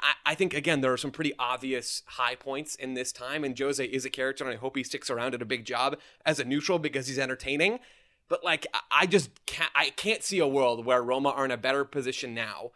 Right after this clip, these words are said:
than they were when Jose Mourinho took over. And to me, that is how I evaluate a lot of a manager's time in charge of a club.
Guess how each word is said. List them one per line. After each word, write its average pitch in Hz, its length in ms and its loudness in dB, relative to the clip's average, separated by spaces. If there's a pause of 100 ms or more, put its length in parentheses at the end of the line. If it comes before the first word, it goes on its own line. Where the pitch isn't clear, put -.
(360)
than 147 140 0
they 143 120 6
were 135 200 4
when 123 160 0
Jose 127 200 0
Mourinho 123 300 -2
took - 160 -6
over. 127 200 2
And 151 180 -2
to 214 100 2
me, 214 200 6
that 170 220 4
is 170 140 4
how 156 160 4
I 143 120 6
evaluate 135 840 2 (400)
a 156 100 6
lot 156 320 8
of 143 100 6
a 139 80 4
manager's 131 520 0
time 120 320 -4
in 110 60 -12
charge 110 280 -6
of 95 80 -20
a 101 60 -14
club. - 180 -16